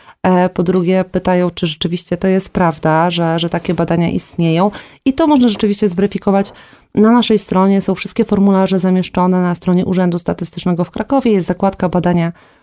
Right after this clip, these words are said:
ankietowe w Małopolsce. Są zamieszczone formularze, są zamieszczone informacje, jak można sprawdzić tożsamość ankietera, a czy rzeczywiście to jest ankieter,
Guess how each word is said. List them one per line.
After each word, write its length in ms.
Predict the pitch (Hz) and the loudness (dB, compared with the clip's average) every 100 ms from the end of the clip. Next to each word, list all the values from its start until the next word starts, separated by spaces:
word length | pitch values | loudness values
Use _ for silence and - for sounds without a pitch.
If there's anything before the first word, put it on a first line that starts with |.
| _ | _
ankietowe 460 | 185 185 208 190 175 | -2 0 0 2 2
w 40 | |
Małopolsce. 680 | 175 170 170 233 233 - 185 - - - _ | 2 2 2 0 0 -2 -4 -6 -20 -20 _
Są 180 | - 208 | 0 2
zamieszczone 420 | 190 190 190 190 | 2 2 0 0
formularze, 760 | 190 247 233 220 208 185 185 | 2 4 4 4 2 0 0
są 280 | 180 175 170 | -2 -2 -2
zamieszczone 680 | 170 180 170 175 175 170 175 | 0 -2 -2 0 0 0 -2
informacje, 580 | - 180 190 196 196 208 | -2 0 2 2 2 4
jak 180 | 208 208 | 4 4
można 260 | 208 202 202 | 2 4 2
sprawdzić 400 | 202 196 196 - | 0 -2 -2 -2
tożsamość 500 | 247 - 254 233 208 | -2 2 4 2 0
ankietera, 540 | 202 208 202 190 190 - - _ _ | -2 0 0 2 0 -4 -20 _ _
a 120 | 202 | -2
czy 140 | - 208 | 2 2
rzeczywiście 540 | 196 196 180 - 196 | 2 0 -2 -2 -2
to 100 | 190 | 0
jest 140 | 180 | 0
ankieter, 480 | 190 175 214 208 214 | 0 0 -2 0 -2